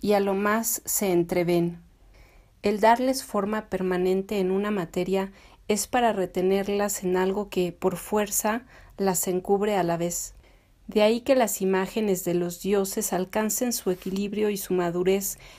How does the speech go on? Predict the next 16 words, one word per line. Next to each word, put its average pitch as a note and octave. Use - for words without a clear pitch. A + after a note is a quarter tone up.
en G3+
la G3
época G3+
arcaica, G3+
tal A#3
la A#3+
era A3
de G#3
Samos G#3
del F3
Museo F#3+
del F3
Louvre, F3
cuando G#3
la F#3+
materia, G3+